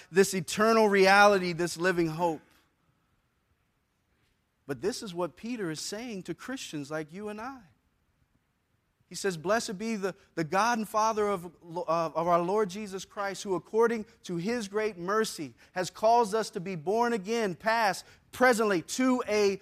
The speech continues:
living hope." And then he tells us how. He says, "Through the resurrection of Jesus Christ from the da-, from the dead."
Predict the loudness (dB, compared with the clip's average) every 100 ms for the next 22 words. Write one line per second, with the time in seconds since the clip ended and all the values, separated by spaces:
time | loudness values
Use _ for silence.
0 | -8 -2 4 4 4 -4 -4 -12 _ -4
1 | 4 6 4 -2 -20 _ _ _ _ _
2 | _ -4 0 0 0 -2 0 -4 -4 2
3 | 4 4 2 -4 _ _ _ _ _ 6
4 | 6 6 2 4 6 6 6 4 4 4
5 | 2 0 -2 -2 0 0 -4 -2 2 4
6 | 2 -2 -12 _ 0 2 2 6 6 8
7 | 4 -2 -6 -2 -2 0 6 6 6